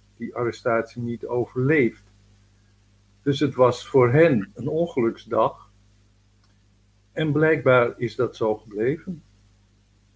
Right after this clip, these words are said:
En, eh, het andere is dat mijn moeder op vrijdag de dertiende is geboren.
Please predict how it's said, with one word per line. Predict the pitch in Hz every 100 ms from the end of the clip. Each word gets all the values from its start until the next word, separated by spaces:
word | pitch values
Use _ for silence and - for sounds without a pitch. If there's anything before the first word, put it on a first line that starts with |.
| _ _ _ _ _ _ _ _ _
En, | - 143 135 139 -
eh, | 131 120 117 113 - - _ _
het | - 127
andere | - 196 190 123
is | 127 -
dat | 147 135
mijn | 143 127 127
moeder | 175 156 127
op | 123 123
vrijdag | - 139 135 131 -
de | 131
dertiende | 131 147 147 135 131
is | 123 -
geboren. | - 165 185 135 98 101